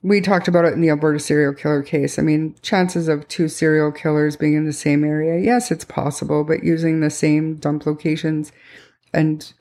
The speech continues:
the ones that haven't been connected to him weren't wrapped in the burlap. There were differences, but some, I mean, they changed their M O. Like, we don't know. So if they ever connect any of those, I'll make sure that you find out about it.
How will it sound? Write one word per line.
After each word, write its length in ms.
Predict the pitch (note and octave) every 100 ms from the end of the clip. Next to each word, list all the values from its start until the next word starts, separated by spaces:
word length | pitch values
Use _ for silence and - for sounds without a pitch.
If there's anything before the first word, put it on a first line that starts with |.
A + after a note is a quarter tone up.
| - _ _
the 180 | E3 D#3+
ones 240 | E3+ E3
that 100 | E3+
haven't 320 | D3+ E3+ D#3 E3
been 180 | D#3+
connected 400 | D#3 E3 D#3 D#3+ D#3
to 100 | D#3+
him 260 | D3+ D#3
weren't 260 | D3+ D3+ -
wrapped 300 | D3 D3 -
in 100 | D#3
the 60 |
burlap. 540 | C#3+ D3 D3+ D3+ D3+ -
There 120 | C#3+
were 160 | D3 D3
differences, 680 | C3+ - D3 - E3 D#3+
but 220 | - -
some, 380 | - E3 E3 E3+ F#3+
I 60 |
mean, 220 | G3 G#3
they 120 | A3 A3
changed 360 | - B3 A3
their 140 | A3 G#3
M 140 | A3
O. 320 | G3+ - - _ -
Like, 200 | E3+ -
we 80 |
don't 180 | F3+ F3+
know. 200 | D#3 - -
So 340 | - - - _ - - _
if 120 | -
they 120 | - A3
ever 160 | G#3+
connect 380 | - G3 F#3 F#3
any 220 | F3+ F3
of 60 | E3+
those, 300 | E3+ E3 E3
I'll 100 | D#3+
make 200 | D#3 D3+
sure 160 | E3
that 180 | D#3 -
you 80 | D3
find 300 | - D#3+ F3+
out 160 | G3 G3+
about 240 | G3 F#3+
it. 220 | G3 -